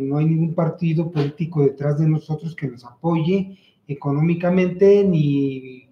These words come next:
político, ni nada por el estilo. Todo lo hacemos con el apoyo de los compañeros. Ahora es la primera vez que los, bueno, la segunda vez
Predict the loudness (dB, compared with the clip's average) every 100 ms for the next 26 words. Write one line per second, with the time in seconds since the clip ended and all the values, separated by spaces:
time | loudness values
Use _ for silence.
0 | _ _ _ _ _ -4 -2 0 0 -2
1 | -8 -8 -4 0 0 -2 -4 -2 0 -2
2 | -2 -4 -2 -4 -4 0 0 0 0 0
3 | -2 -2 -2 -2 -4 -16 _ _ _ -20
4 | _ 0 4 4 2 0 0 2 2 0
5 | -2 -10 -20 -16 -8 -4 -2 2 4 4
6 | 4 2 0 0 2 -2 -6 -6 -6 -6
7 | _ _ _ _ -6 -2 -2 -4 -8 -6
8 | -4 -4 -6 -10